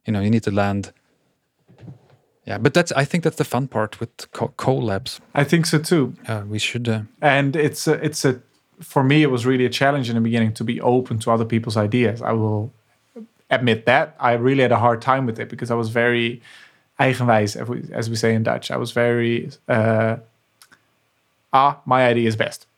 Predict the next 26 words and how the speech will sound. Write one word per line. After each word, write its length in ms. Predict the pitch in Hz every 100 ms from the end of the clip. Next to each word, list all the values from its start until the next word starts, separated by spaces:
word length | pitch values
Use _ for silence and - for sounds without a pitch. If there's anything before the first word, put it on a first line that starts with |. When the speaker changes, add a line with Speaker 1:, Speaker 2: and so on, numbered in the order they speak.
| -
Speaker 2:
Blah, 120 | 139
blah, 120 | 131
blah." 260 | - 135 131
And 300 | 214 160 127
there 200 | 127 120
we 120 | 117 117
go. 280 | 127 131 -
Speaker 1:
Yeah, 60 | 147
but 140 | 175
the, 100 | 185
the, 220 | 170 175 151 120 -
the, 240 | 143 123 135
the, 140 | 143 156
I 100 | 165
have 140 | 170
strong 260 | - 170 151
opinions 300 | 127 123 107
about 200 | 107 98
this, 200 | 92 -
because 300 | - 127 151 135
that 180 | 143 170
is 140 | 175
not 180 | 131 -
a 40 |
bad 340 | 110 110 107 107
thing. 400 | - 165 98